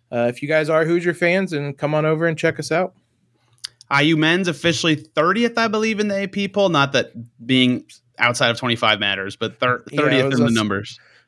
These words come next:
Speaker 1: they somehow went down <laughs> after starting
Speaker 2: Yeah.
Speaker 1: four and oh, but yeah, I mean, I, I'm not too worried about it because if you're not in the top twenty-five, nobody really cares.
Speaker 2: Doesn't matter.
Speaker 1: But I, I did kinda laugh at that. They beat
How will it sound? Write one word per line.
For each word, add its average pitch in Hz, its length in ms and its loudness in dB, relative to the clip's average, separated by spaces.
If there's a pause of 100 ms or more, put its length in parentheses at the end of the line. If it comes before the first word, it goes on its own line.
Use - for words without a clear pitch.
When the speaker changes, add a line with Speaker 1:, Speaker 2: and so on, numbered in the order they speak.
Speaker 1:
they 143 120 2
somehow 185 420 0
went 143 260 -2
down 143 500 0
<laughs> - 60 -20 (160)
after 151 760 2
starting 147 400 0
Speaker 2:
Yeah. 135 80 -8
Speaker 1:
four 147 180 0
and 143 100 2
oh, 139 180 4
but 135 320 0 (320)
yeah, 113 180 0
I 113 80 -2
mean, 127 180 -2
I, 131 220 2
I'm 143 120 2
not 143 200 2
too 156 160 0
worried 139 200 2
about 135 220 2
it 135 80 0
because 135 240 -2
if 131 100 -4
you're 135 100 0
not 139 160 2
in 117 60 -8
the 127 80 -4
top 123 280 0 (140)
twenty-five, 123 560 0
nobody 123 400 -2
really 120 280 -2
cares. 120 340 -2
Speaker 2:
Doesn't - 60 -6
matter. 120 160 0 (440)
Speaker 1:
But - 80 -2
I, 135 180 2
I 147 60 4
did 143 400 -2
kinda 139 240 2
laugh 127 260 2
at - 60 -8
that. 123 180 2
They 127 120 0
beat 131 340 -2